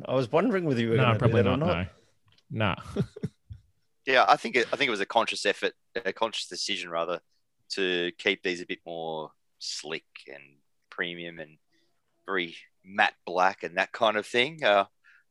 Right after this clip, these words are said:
Speaker 3: I'm probably the wrong person to be speaking about this. I'm not the marketing, uh, genius, if, if you haven't read the bios in the description. I'm just the other guy.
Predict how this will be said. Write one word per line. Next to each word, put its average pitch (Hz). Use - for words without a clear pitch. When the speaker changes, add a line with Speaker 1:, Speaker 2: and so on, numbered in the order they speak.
Speaker 3:
I'm 135
probably 104
the 104
wrong 113
person 123
to 113
be 113
speaking 117
about 113
this. 127
I'm 127
not 104
the 98
marketing, 98
uh, 95
genius, 110
if, 104
if 113
you 104
haven't 98
read 98
the 95
bios 104
in 104
the 95
description. 117
I'm 113
just -
the 92
other 101
guy. 104